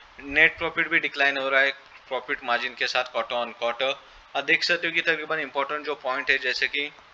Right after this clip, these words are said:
वीक momentum दिखाई दे रहा है stock के अंदर, क्योंकि प्रा-, price जो है short, medium और long term moving average के नीचे trading कर रहे हैं। और तकरीबन बाकी के retail के ऊपर नज़र डाले जाए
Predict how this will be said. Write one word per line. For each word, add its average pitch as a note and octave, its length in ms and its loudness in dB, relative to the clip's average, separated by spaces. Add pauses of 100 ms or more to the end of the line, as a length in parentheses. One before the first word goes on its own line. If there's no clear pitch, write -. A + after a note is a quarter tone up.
(1500)
वीक D#3 280 4
momentum D#3 460 0
दिखाई C3+ 340 4
दे C3 140 0
रहा C3 100 2
है C#3+ 60 4
stock B2 280 -4
के A#2 80 -4
अंदर, A2+ 120 -6
क्योंकि C#3+ 220 -6
प्रा-, C#3 420 -2
price C#3+ 280 4
जो D3+ 160 0
है C#3+ 140 4
short, D3 320 2
medium C3+ 240 -4
और C3+ 100 0
long B2+ 200 -2
term C#3+ 120 -8
moving C3 220 -8
average B2 260 2
के C#3+ 100 -4
नीचे B2 260 -4
trading B2 340 -2
कर A#2+ 180 -2
रहे C3 160 4
हैं। - 320 -6 (160)
और C3+ 60 2
तकरीबन D3+ 420 -2
बाकी C3 260 2
के D#3 120 0
retail C#3+ 320 0
के D3+ 120 -6
ऊपर D3 180 -6
नज़र B2+ 220 -4
डाले C3 240 0
जाए C#3+ 240 -2